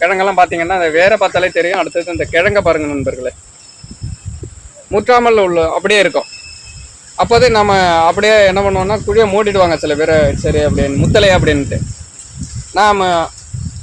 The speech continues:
இதேபோல் கிழங்கு பிஞ்சு தன்மையுடன் காணப்பட்டால்,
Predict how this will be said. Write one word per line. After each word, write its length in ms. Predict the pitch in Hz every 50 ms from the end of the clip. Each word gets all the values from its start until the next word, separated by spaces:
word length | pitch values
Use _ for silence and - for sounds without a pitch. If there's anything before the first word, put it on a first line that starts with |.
| - - - - 185
இதேபோல் 380 | 220 233 214 233 233 226 - -
கிழங்கு 320 | 196 202 214 220 214 202 180 170 156 147 - - - - - - -
பிஞ்சு 200 | 226 240 262 294 233 262
தன்மையுடன் 500 | 240 233 226 214 202 196 196 196 196 190 - - - - - - - - -
காணப்பட்டால், 560 | 175 190 185 165 185 170 156 175 185 190